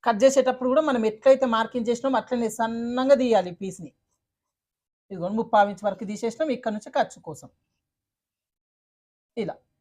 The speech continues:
అయితే ఇప్పుడు ఇదేంది ఎల్బో హ్యాండ్ కాబట్టి ఈ విధంగా తీసినాం. మీడియం హ్యాండ్ అయితే కటింగ్ కొద్దిగా చేంజ్ ఉంటది. వెరీ షార్ట్ హ్యాండ్ అయితే ఇంకా చాలా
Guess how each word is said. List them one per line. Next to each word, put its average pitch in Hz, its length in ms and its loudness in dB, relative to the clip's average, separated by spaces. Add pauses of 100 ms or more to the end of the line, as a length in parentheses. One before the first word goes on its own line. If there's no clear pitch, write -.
(360)
అయితే 269 180 4
ఇప్పుడు 302 180 -6
ఇదేంది 277 360 4
ఎల్బో 233 220 4
హ్యాండ్ 285 200 -2
కాబట్టి 269 320 0
ఈ 262 60 -2
విధంగా 247 260 0
తీసినాం. 208 340 -6 (400)
మీడియం 277 380 2
హ్యాండ్ 294 240 2
అయితే 294 240 2
కటింగ్ 269 320 -2
కొద్దిగా 269 400 0
చేంజ్ 247 320 0
ఉంటది. 190 280 -6 (400)
వెరీ 247 300 6
షార్ట్ 311 300 0
హ్యాండ్ 294 200 2
అయితే 277 160 2
ఇంకా 254 180 0
చాలా 240 420 0